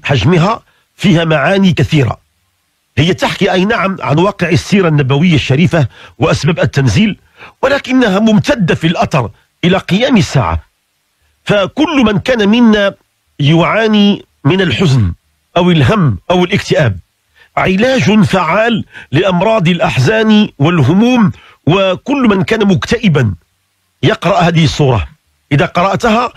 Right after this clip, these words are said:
شرح الله صدرك للفرحة والسرور.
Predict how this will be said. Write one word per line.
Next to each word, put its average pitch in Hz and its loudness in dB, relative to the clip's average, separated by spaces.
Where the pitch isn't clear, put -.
شرح 208 -2
الله 190 0
صدرك 160 -2
للفرحة 165 0
والسرور. 147 0